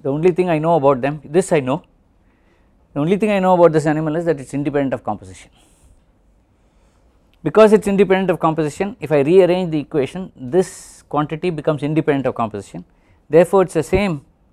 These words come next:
this ratio remains the same in the limit as x one goes to zero. In the limit as x one goes to zero, gamma one is one, that I have the liberty to do because that is what defines mu one star. Then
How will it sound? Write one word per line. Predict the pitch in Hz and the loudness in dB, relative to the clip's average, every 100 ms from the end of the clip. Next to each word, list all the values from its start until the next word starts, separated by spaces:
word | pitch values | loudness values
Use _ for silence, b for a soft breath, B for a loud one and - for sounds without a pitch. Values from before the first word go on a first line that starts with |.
| _ _ _ _ _ | _ _ _ _ _
this | 185 180 | -4 0
ratio | 175 185 220 202 | 2 4 6 6
remains | 170 208 208 | 4 0 -6
the | 156 | -8
same | 151 147 143 | -6 -4 -4
in | 147 131 | -6 -4
the | |
limit | 135 160 165 | -2 -2 -4
as | 143 | -4
x | 123 - | -4 -6
one | 127 123 | -8 -6
goes | 104 - | -8 -12
to | 110 | -14
zero. | 101 - _ _ _ _ _ _ _ - | -16 -16 _ _ _ _ _ _ _ -4
In | |
the | 151 | -2
limit | 170 202 196 | 0 0 2
as | 165 | 2
x | 165 - | 0 0
one | 185 | 0
goes | 170 165 | 2 0
to | 160 | 0
zero, | 147 170 | 0 2
gamma | 165 151 165 | 4 4 6
one | 165 175 | 2 2
is | 123 | -2
one, | 113 156 220 _ _ _ _ _ _ _ _ _ _ _ _ _ _ | -2 -4 -6 _ _ _ _ _ _ _ _ _ _ _ _ _ _
that | 160 156 - | -2 -2 2
I | |
have | 151 175 165 | 0 2 2
the | |
liberty | 160 156 175 170 160 | 0 4 4 4 -6
to | 143 | -4
do | 165 | -4
because | 156 - 151 | -2 -2 0
that | 135 139 | 0 -2
is | 147 | -4
what | 139 | -4
defines | 127 139 139 131 | -4 -6 -6 -6
mu | 127 | -4
one | 127 113 | -4 -6
star. | - 107 127 _ _ _ _ _ _ _ _ _ _ _ _ _ | -6 -6 -6 _ _ _ _ _ _ _ _ _ _ _ _ _
Then | 156 160 147 | -2 -2 -6